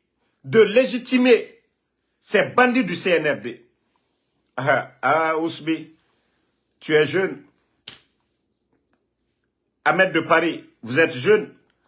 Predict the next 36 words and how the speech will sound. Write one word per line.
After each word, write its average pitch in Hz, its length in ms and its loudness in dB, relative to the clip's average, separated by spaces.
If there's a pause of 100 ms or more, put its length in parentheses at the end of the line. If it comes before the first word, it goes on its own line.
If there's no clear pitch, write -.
(540)
Aujourd'hui, 185 380 0
vous 196 160 -2
allez 202 240 2
dire, 208 320 0 (340)
les 147 140 0
bandits 202 400 0
là, 202 380 2
ils 139 80 -10
sont 143 260 -2
en 185 80 0
train 208 180 -2
de 196 80 -2
vous 185 240 -4
aider. 208 420 0 (760)
Mais 139 160 -2
le 147 140 -2
jour 170 280 -4
qu'ils 143 140 -8
vont 143 160 -2
tomber, 135 560 -4 (640)
c'est - 200 -4
là 135 200 2
que 127 60 -4
vous 117 100 -4
allez 123 240 0
vous 117 160 -6
rendre 120 240 -2
compte 117 340 -6
que, 127 300 -8
ah, 135 360 0
vous 110 140 -10
avez 113 200 -4
fait 127 180 -4
un 123 80 0
mauvais 120 340 -2
choix. 151 540 0